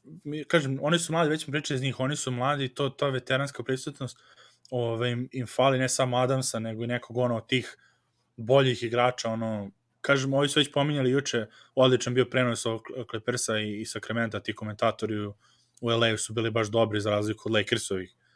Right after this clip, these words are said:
ovaj, komentatora, gde su to i pominjali kao Barnes je bio, znaš, i sad, mnogo mi je to interesantno, znači Keegan Murray mi je mnogo sličan tu kao, kao Barnes, to sam zaboravio pomenem, ono, taj dolazak sa koledža,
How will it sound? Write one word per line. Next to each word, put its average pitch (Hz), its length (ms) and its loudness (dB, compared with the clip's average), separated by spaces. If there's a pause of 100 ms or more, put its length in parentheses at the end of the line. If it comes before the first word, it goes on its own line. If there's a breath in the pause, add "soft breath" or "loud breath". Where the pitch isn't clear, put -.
(420 soft breath)
ovaj, 98 580 -4 (500)
komentatora, 110 760 2 (1120)
gde 117 140 -2
su - 140 -4
to 139 80 4
i 131 80 6
pominjali 131 340 2
kao 120 140 0
Barnes 120 380 2
je 113 60 -2
bio, 107 220 0
znaš, 107 280 -4
i 107 40 -2
sad, 110 300 2 (720)
mnogo 135 340 4
mi 139 80 4
je 131 80 0
to 147 120 4
interesantno, 131 440 0
znači 113 180 -4
Keegan 135 300 2
Murray 139 220 6
mi 131 80 2
je 127 40 0
mnogo 131 260 2
sličan 131 340 -4
tu 123 180 0
kao, 113 420 2
kao 113 200 -2
Barnes, 107 340 2
to 110 100 -6
sam - 160 -6
zaboravio 110 320 0
pomenem, 110 440 -2
ono, 104 160 -4
taj 113 220 0
dolazak 113 420 0
sa - 100 -8
koledža, 110 500 2